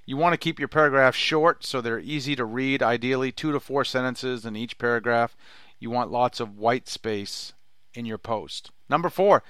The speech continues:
you want long posts, ideally fifteen hundred to three thousand words.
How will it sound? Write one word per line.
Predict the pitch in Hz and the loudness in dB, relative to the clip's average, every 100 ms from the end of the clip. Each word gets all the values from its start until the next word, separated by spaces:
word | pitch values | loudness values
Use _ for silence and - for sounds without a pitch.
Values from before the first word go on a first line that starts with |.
| - - | -20 -10
you | 135 | -2
want | 160 175 156 | 6 6 8
long | 160 165 170 | 8 8 6
posts, | - 170 143 - | 4 4 4 2
ideally | 123 123 131 139 131 | 0 2 2 2 0
fifteen | - 151 - 139 135 | -4 -6 -4 -6 -2
hundred | 131 131 131 117 | 0 0 -2 -2
to | 117 | -4
three | 107 113 135 | -4 -6 -6
thousand | 123 127 127 110 120 | 4 6 6 2 -8
words. | 110 113 107 101 - | -4 -2 -2 -6 -12